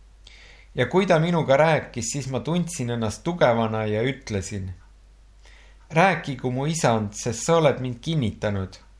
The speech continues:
Ja tema ütles, Kas sa tead, mispärast ma su juurde olen tulnud? Aga nüüd ma lähen tagasi Pärsia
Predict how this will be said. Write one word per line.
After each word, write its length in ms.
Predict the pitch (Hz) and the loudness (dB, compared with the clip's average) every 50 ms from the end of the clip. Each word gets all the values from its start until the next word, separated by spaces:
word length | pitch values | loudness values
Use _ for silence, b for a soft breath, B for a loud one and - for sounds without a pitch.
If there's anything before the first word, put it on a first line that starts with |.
| - - - - - - - - b b b b b b b b b b b _ - | -20 -20 -20 -20 -20 -20 -20 -20 b b b b b b b b b b b _ -8
Ja 100 | - 107 | -4 0
tema 280 | 110 139 143 139 127 | 2 2 2 2 2
ütles, 460 | 127 127 - - 101 98 95 - - - - - - - - _ - - - - - - b b b b b b b b b b | 0 -2 -4 -4 -4 -4 -4 -6 -12 -16 -20 -20 -20 -20 -20 _ -20 -20 -20 -20 -20 -20 b b b b b b b b b b
Kas 220 | - 143 139 - | 2 2 2 2
sa 120 | - 143 135 | 2 0 0
tead, 360 | - 196 196 180 143 120 107 | 2 4 4 4 4 2 0
mispärast 580 | 123 113 - - - 147 - - 110 - - - | -2 -6 -4 2 4 4 6 4 4 0 -4 -6
ma 120 | 123 110 | -8 -6
su 120 | 104 123 | -4 -4
juurde 400 | 127 135 143 143 131 104 92 117 | -4 -2 0 0 0 0 0 0
olen 240 | 117 113 110 110 104 | 0 0 0 -2 -2
tulnud? 460 | 131 147 147 131 110 101 98 95 - - - - - - - - - - - - - - _ _ - - - _ - b b b b b b b b b - | 0 0 0 0 0 -2 -2 -4 -8 -14 -20 -20 -20 -20 -20 -20 -20 -20 -20 -20 -20 -20 _ _ -20 -20 -20 _ -20 b b b b b b b b b 0
Aga 180 | 127 120 135 127 135 | 2 4 4 4 4
nüüd 160 | 151 180 180 | 2 0 0
ma 140 | 160 151 131 127 | 0 2 2 2
lähen 300 | 139 143 143 131 117 127 | 2 2 0 0 0 2
tagasi 460 | 160 165 160 147 123 110 - 127 110 117 | 2 4 4 2 2 2 -2 -4 -2 2
Pärsia 400 | 147 160 156 143 117 - 117 | 2 2 2 2 -2 -2 -4